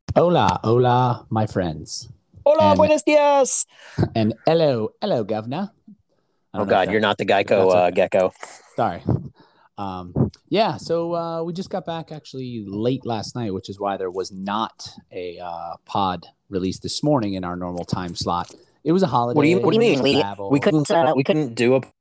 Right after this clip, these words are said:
Speaker 2: not while you were driving. I've done that a million times.
Speaker 1: No, no, no. We flew. We flew. We got home at, uh, we landed at twelve fifty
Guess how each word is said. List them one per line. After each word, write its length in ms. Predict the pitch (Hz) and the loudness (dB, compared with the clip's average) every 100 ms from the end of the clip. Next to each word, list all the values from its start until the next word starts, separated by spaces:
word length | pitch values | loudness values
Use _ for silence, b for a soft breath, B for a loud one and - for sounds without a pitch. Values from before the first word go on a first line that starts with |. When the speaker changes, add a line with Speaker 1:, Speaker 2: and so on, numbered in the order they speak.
| _ _ _ _ _ - 113 | _ _ _ _ _ -10 -4
Speaker 2:
not 100 | 113 | 2
while 160 | 113 | 2
you 100 | 113 | 2
were 80 | 107 | 0
driving. 460 | 101 92 95 117 156 - | 2 0 2 0 -2 0
I've 200 | 107 95 | 0 4
done 180 | 104 | 2
that 100 | 135 | 4
a 40 | 180 | 4
million 340 | 185 247 139 | 4 4 2
times. 340 | 117 90 90 - - - B B - | 0 -2 -4 -8 -8 -20 B B 0
Speaker 1:
No, 120 | 170 | 2
no, 80 | 185 | 2
no. 180 | 143 92 | -2 -2
We 240 | 120 143 | -4 -4
flew. 460 | - 185 139 - - _ _ | -2 0 0 -2 -16 _ _
We 100 | 131 | -14
flew. 300 | 127 143 87 - _ _ _ | -8 -6 -8 -10 _ _ _
We 140 | 127 | 0
got 180 | 135 123 | 2 0
home 320 | 139 151 143 | 0 -4 -4
at, 280 | 120 110 107 | -6 -6 -6
uh, 280 | 110 104 101 | -6 -6 -6
we 100 | 120 | -4
landed 400 | 117 123 127 120 | -4 -4 -4 -4
at 160 | 104 - | -6 -8
twelve 360 | 123 117 113 _ _ _ | -6 -6 -8 _ _ _
fifty 480 | - 120 - 117 113 | -10 -10 -6 -6 -6